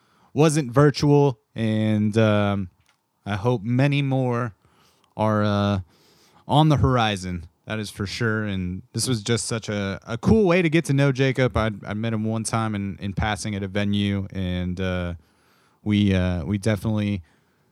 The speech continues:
got into a lot in this conversation and, uh, got to hear about where he comes from and, and his different evolutions as a, uh, a songwriter and a musician.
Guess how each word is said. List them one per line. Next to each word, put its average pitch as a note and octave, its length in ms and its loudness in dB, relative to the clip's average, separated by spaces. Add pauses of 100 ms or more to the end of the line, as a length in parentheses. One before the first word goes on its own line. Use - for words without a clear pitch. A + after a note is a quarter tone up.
(220)
got B2+ 300 4
into B2 340 0
a - 20 2
lot A2+ 420 2
in G#2 160 -6
this F#2+ 120 -4
conversation A#2 1080 0
and, F#2 540 -4
uh, F#2 240 -4
got G2 200 -6
to F2+ 280 -6 (460)
hear A#2 180 0
about G#2+ 220 2
where G#2+ 120 2
he G2+ 100 -2
comes A#2+ 360 0
from A#2+ 440 6
and, F#2+ 320 -6
and F#2+ 180 -4
his F#2 160 -4
different G2+ 500 -4
evolutions G#2+ 800 0
as G2 300 -6
a, G2 260 -4
uh, F#2+ 300 -6
a F#2+ 80 -6
songwriter A#2 720 0
and G2+ 80 -2
a F#2+ 40 -2
musician. C#3 720 2